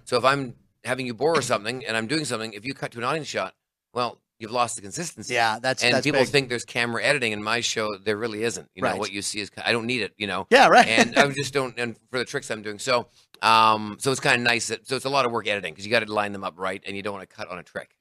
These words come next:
Speaker 1: you know?
Speaker 2: Well, I can't wait. December, and where
Speaker 1: Yeah.
Speaker 2: will people be able to find
Speaker 1: Hopefully,
Speaker 2: them?
Speaker 1: well, Tubi has the first right of refusal, 'cause they
Speaker 2: Okay.
Speaker 1: have my next three specials.
Speaker 2: Excellent.
Speaker 1: But if they refuse it, we're gonna obviously pitch, you know, Hulu, Netflix,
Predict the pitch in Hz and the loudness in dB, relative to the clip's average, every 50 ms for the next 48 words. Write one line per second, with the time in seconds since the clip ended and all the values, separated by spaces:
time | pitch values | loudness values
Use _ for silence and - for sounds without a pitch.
0 | _ _ 87 87 151 160 170 175 - 196 180 180 160 131 160 156 - 202 185 180 | _ _ -4 2 4 4 4 4 4 4 4 4 4 2 2 0 2 4 4 6
1 | 180 175 165 165 170 139 123 107 - 175 151 - 165 143 147 147 139 135 127 131 | 6 4 4 6 6 6 6 4 2 0 0 0 0 0 2 2 2 2 0 0
2 | - 151 143 180 202 247 - 233 208 175 170 165 156 143 131 - 160 190 202 190 | 2 4 6 6 6 6 4 2 4 4 4 2 0 0 -4 -4 -2 -2 0 0
3 | 180 175 165 147 143 131 - 135 135 127 - 110 117 113 110 101 - 95 101 87 | 2 2 2 2 0 -2 -2 -2 -2 -2 2 2 4 4 4 2 -2 -6 -10 -10
4 | - 76 - - 104 156 185 120 120 120 127 123 107 110 113 110 107 107 107 110 | -10 -10 -10 -4 0 2 2 4 4 2 2 0 -2 -2 -2 -2 -2 -2 -2 -4
5 | 107 - - - - 110 113 107 - - 113 113 110 120 123 117 107 _ _ _ | -4 -6 -8 -10 -8 -8 -6 -6 -4 -2 -2 -2 -2 -4 -8 -10 -12 _ _ _
6 | - 214 - - - 131 123 120 110 110 110 101 131 139 139 127 117 - 107 113 | -10 -8 -6 -2 2 4 4 4 2 0 -4 -2 0 0 0 0 -4 -6 -6 -6
7 | 107 110 101 104 107 113 110 107 92 95 104 98 98 90 101 101 92 82 _ - | -6 -4 -6 -6 -6 -4 -4 -2 -2 -2 -2 -2 -4 -6 -6 -6 -8 -10 _ -8
8 | 110 101 - - 92 98 98 95 92 87 90 98 98 95 95 95 98 90 _ _ | -8 -8 -8 -8 -10 -8 -6 -6 -8 -8 -8 -8 -6 -4 -4 -6 -6 -8 _ _
9 | _ _ - 98 98 - _ 92 98 95 90 - - - - - | _ _ -2 -2 -2 -2 _ -6 -6 -6 -6 -6 -6 -6 -6 -8